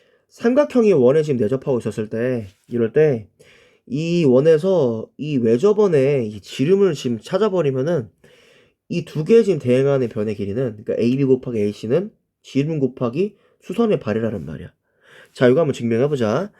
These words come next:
일단은 먼저 기본은 닮음이거든. 잘 봐봐. 그래서 내가 지금 뭐 할 거냐면은 이 변들을 전부 다 표시를 해. 닮음 찾는 아주 기본적인 방법이야.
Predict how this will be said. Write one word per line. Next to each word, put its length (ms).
일단은 420
먼저 400
기본은 420
닮음이거든. 1000
잘 200
봐봐. 520
그래서 120
내가 220
지금 140
뭐 140
할 100
거냐면은 540
이 300
변들을 440
전부 280
다 120
표시를 380
해. 180
닮음 240
찾는 180
아주 100
기본적인 380
방법이야. 400